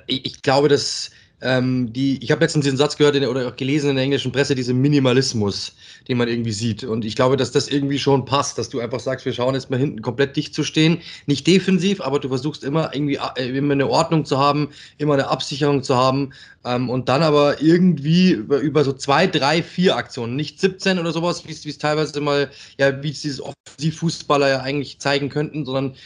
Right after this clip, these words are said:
du hast eben so wirklich so drei, vier Aktionen, die wirklich gut sind und hoffst, dass du dann eben das Spiel für dich entscheidest. Das hat ho-, häufig genug hat's funktioniert, ähm, und deswegen glaube ich, haben's die, also ich finde es wirklich fifty fifty, weil die Italiener einfach wirklich, ähm,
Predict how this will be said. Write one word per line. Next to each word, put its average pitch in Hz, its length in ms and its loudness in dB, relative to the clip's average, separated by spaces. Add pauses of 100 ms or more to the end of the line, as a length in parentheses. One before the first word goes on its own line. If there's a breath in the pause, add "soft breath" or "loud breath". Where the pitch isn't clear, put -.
(180 loud breath)
du 131 80 -2
hast 135 160 -4
eben 143 180 -2
so 139 240 4
wirklich 147 220 -4
so 135 80 0
drei, 131 180 0
vier 180 220 2
Aktionen, 170 300 0
die 151 80 0
wirklich 147 240 -6
gut 185 200 -4
sind 180 240 4
und 120 140 -6
hoffst, 156 240 -2
dass 147 80 -2
du - 80 -8
dann 147 340 2
eben 135 180 -4
das 139 100 -2
Spiel 147 180 -6
für 139 100 -4
dich 131 140 -10
entscheidest. 127 460 -2 (380 loud breath)
Das 131 100 -4
hat - 40 -12
ho-, - 260 -8
häufig 175 320 2
genug 175 240 0
hat's 160 180 0
funktioniert, 147 580 0 (320 loud breath)
ähm, 143 340 0
und 139 160 -6
deswegen 160 300 0
glaube 147 200 2
ich, 156 120 -2
haben's 156 200 -2
die, 95 300 -10 (220)
also 139 100 -2
ich 131 100 -4
finde 165 180 4
es - 60 -4
wirklich 151 240 0
fifty 170 320 0
fifty, 127 360 0
weil 120 80 2
die 131 80 0
Italiener 147 380 2
einfach 139 320 -2
wirklich, 151 420 -6 (420)
ähm, 135 260 -2